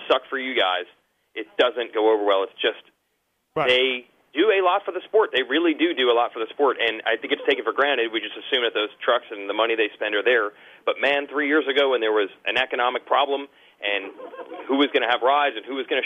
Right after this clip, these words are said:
Speaker 1: show up in Anaheim and how, all of a sudden you're like, "Man, I hope these factories have money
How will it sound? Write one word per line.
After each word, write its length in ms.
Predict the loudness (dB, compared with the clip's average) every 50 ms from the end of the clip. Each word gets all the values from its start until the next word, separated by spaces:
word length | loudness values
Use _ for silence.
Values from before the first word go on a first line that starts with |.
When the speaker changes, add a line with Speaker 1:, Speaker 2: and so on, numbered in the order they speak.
| 2 2
Speaker 1:
show 80 | 2
up 80 | 2 2
in 60 | 0
Anaheim 420 | -2 -2 -2 -2 -2 -2 -2 -2 -2
and 80 | -2
how, 140 | -4 -4 -4 -8 -20 -20 -20 -20 _ _
all 140 | 2 2 2
of 80 | 0 -2
a 40 | -2
sudden 220 | 0 0 0 0 0
you're 80 | 0 2
like, 200 | 2 2 2 0
"Man, 180 | 0 0 0 2
I 40 | 0
hope 140 | 0 -2 -2
these 100 | -6 -6 -2
factories 340 | -2 -2 -2 -2 -6 -6 -4
have 120 | -4 -2 0
money 180 | 0 0 0